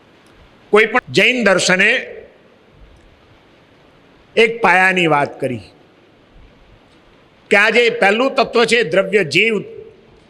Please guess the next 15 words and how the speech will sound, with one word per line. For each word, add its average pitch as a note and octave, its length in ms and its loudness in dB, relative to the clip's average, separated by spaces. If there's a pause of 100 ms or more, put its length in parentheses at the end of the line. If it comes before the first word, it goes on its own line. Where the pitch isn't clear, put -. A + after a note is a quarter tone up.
(140)
એ G#3+ 100 2
જીવ A3+ 400 0 (220)
અનાદિકાળનો F#3+ 1120 0
છે, - 280 -12 (920)
એનું B3 360 0
કોઈએ B3+ 280 2
સર્જન A3 400 -2
નથી B3+ 260 -2
કર્યું, F#3 280 0 (280)
એ G3+ 100 2
નવો A3+ 220 -2
કોઈએ A3+ 240 0
પેદા A3 320 0
નથી A3 260 -2
કર્યો, F#3 280 -2